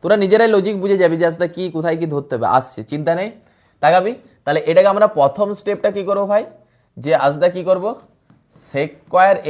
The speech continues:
x into dx, আর সামনে তাহলে কত থাকবে বল, sec কিউ এক্স। বল, এগ্রি করছিস কি না? তাহলে তিন আর দুইয়ে পাঁচ হয়ে গেল। এরপর কোথা হচ্ছে বলতো, আস্তে এরপর ইন্টিগ্রেশন, দেখ দুটো ফাংশন চলে এসছে,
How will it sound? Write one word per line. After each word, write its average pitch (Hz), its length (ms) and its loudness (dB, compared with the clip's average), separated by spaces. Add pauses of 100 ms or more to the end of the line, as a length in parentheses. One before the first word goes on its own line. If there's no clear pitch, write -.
(100)
x - 20 -14 (180)
into 180 260 -6
dx, 170 240 -2 (120)
আর 131 140 2 (120)
সামনে 147 220 -6
তাহলে 175 200 0
কত 165 200 -2
থাকবে 147 160 -2
বল, 104 180 -12 (720)
sec 147 160 -2 (240)
কিউ 202 240 -6
এক্স। - 240 -12 (100)
বল, 135 320 0
এগ্রি 160 200 -6
করছিস 175 380 -8
কি 139 100 -10
না? 101 120 -14 (680)
তাহলে 143 140 -4
তিন 180 220 -4
আর 190 100 2
দুইয়ে 196 200 0
পাঁচ 190 300 2
হয়ে 190 100 -2
গেল। 180 140 -6 (840)
এরপর 190 320 4
কোথা 208 240 2
হচ্ছে 220 180 2
বলতো, 214 300 2
আস্তে 170 380 2
এরপর 208 200 0
ইন্টিগ্রেশন, 202 520 -2
দেখ 180 100 0
দুটো 170 300 0
ফাংশন 202 420 -2
চলে 208 180 -4
এসছে, 214 260 -8